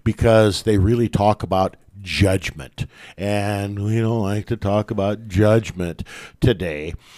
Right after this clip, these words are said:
Um, verse two of L S, or of T L H three fifteen says, "O grant that I in manner worthy may now approach thy heavenly board, and as I lowly bow before thee,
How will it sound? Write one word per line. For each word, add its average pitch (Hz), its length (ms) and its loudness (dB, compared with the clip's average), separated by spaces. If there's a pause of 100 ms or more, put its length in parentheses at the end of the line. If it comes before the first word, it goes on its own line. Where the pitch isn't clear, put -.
(220)
Um, 107 480 4 (120)
verse 143 320 4
two 160 800 8 (100)
of 110 240 2
L 127 260 4
S, 123 200 4 (160)
or 110 180 2
of 101 160 2
T 151 220 2
L 127 140 6
H 120 220 0
three 127 200 -2
fifteen 117 580 -2
says, 92 440 -2 (340)
"O 120 160 10
grant 120 480 4
that 147 240 6
I 127 260 8
in 117 360 0
manner 123 340 2
worthy 92 640 -2 (340)
may 120 220 0
now 117 320 8
approach 131 560 6
thy 113 180 6
heavenly 110 460 2
board, 80 560 -4 (440)
and 110 200 -4
as 127 340 6
I 135 140 8
lowly 123 460 8
bow 107 280 6
before 104 460 0
thee, 85 340 -4